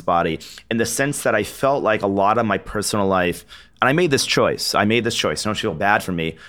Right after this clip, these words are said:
But I kinda put it on hold. You know, I thought I have a family by now. I'm still single. I was in two long-term relationships. There were, I was, I, I, I really struggled to balance relationship with work, and Airbnb was my first love, and everything became subordinate. And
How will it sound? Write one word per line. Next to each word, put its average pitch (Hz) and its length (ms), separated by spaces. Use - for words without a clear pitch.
But 113 80
I 131 80
kinda 214 240
put - 160
it 123 100
on 104 140
hold. 107 480
You 107 80
know, 101 60
I 101 80
thought 107 220
I 101 40
have 98 180
a - 20
family 101 360
by 95 160
now. 95 200
I'm 90 80
still 92 200
single. 98 540
I 107 100
was 107 140
in 104 100
two 123 180
long-term 101 400
relationships. 98 760
There 107 140
were, 95 300
I 98 60
was, 101 200
I, 107 240
I, 101 100
I 110 120
really 110 360
struggled 110 640
to 120 100
balance 104 540
relationship 101 680
with 98 200
work, 98 420
and 101 240
Airbnb 104 480
was 98 140
my 92 120
first 98 360
love, 98 320
and 98 100
everything 101 340
became 92 340
subordinate. 101 720
And 110 300